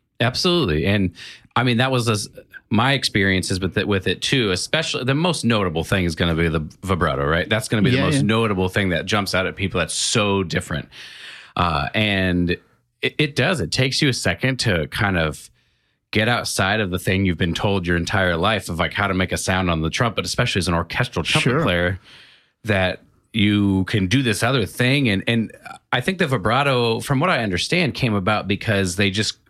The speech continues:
Speaker 1: like, were amateurs. And so it kinda covered up pitch tendon-, or pitch in-, instability and things like that and turned into, like, the style.
Speaker 2: Yeah, and I think that's probably a byproduct of it because, again, these were amateur musicians,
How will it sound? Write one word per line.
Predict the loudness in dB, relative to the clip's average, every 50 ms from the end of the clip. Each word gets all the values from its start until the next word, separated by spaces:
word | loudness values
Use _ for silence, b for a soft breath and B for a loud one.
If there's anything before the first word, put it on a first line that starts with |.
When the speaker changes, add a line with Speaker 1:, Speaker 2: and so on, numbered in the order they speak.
| _ _ -6
Speaker 1:
like, | -6 -6 -6 _ _ -20 -20 _ _
were | -2 0 0 0 0
amateurs. | 0 0 0 0 -2 0 0 2 2 2 2 0 0 -4 -6 B B B B B B B
And | -2 -2 0 0
so | 0 0 2 0
it | 0 0
kinda | 0 0 2 0 0
covered | 0 0 -2 0 0 0 0
up | 0 -2 -2
pitch | -2 -2 0 -2 -2 -2
tendon-, | 0 0 2 2 2 2
or | 0 -2
pitch | 0 0 -2 0 0
in-, | 0 2 2 2 2 0 0 -4 -8 -4 -2
instability | 0 0 0 -2 -2 0 0 0 2 2 2 2 2
and | 0 0 0
things | 0 0 0 0 0
like | -2 -2 0
that | 0 0 2 2 0
and | 0 0 0
turned | 0 0 0 2
into, | 0 0 2 2
like, | 0 0 -2 -2
the | -2 -2
style. | 0 0 0 0 0 -2 0 2
Speaker 2:
Yeah, | 2 2 2 2 2
and | 2 0
I | 2
think | 0 -2 -2
that's | -2 -2 -2 -2
probably | -2 -2 0 0 0 0 2 2 2
a | 2 0
byproduct | 0 0 0 0 0 -2 0 -2 0 0 0 -2 0 -2
of | 0 0
it | 0 0 0
because, | 0 0 0 0
again, | 0 0 2 2 2 2
these | 2 2 2 0
were | 0 2
amateur | 2 2 4 4 2 2 2 2 2 0 0 2
musicians, | 2 2 2 4 2 2 0 0 0 0 0 0 0 -2 -4 -6